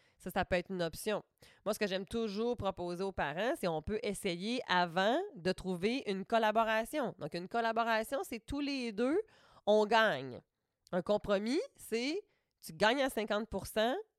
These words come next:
puis tu perds à cinquante pour cent, hein, parce que je laisse quelque chose sur la table. Donc, pour s-, aller vers une collaboration, je dois aller évaluer les besoins de tout le monde.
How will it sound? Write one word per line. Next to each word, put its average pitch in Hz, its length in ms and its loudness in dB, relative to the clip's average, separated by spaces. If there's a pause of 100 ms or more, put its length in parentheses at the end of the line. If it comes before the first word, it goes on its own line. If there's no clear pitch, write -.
(120)
puis 185 100 -6
tu - 160 -10
perds 220 380 2
à 143 60 -4
cinquante 151 400 -6
pour - 180 -8
cent, 165 300 -6
hein, 165 200 -4
parce 175 140 -6
que 175 100 -2
je 165 120 -2
laisse 170 440 -2
quelque - 200 -8
chose 214 260 -4
sur 180 180 -6
la 170 160 -2
table. 226 480 -2 (1400)
Donc, 196 380 0 (280)
pour 202 220 -2
s-, - 240 -12
aller 220 320 2
vers 208 160 4
une 180 140 -2
collaboration, 160 800 0
je 202 80 4
dois 165 220 2
aller 180 260 0
évaluer 175 420 0
les 202 220 -2
besoins 180 560 0
de 233 100 0
tout 262 160 -2
le 262 80 -2
monde. 240 420 -2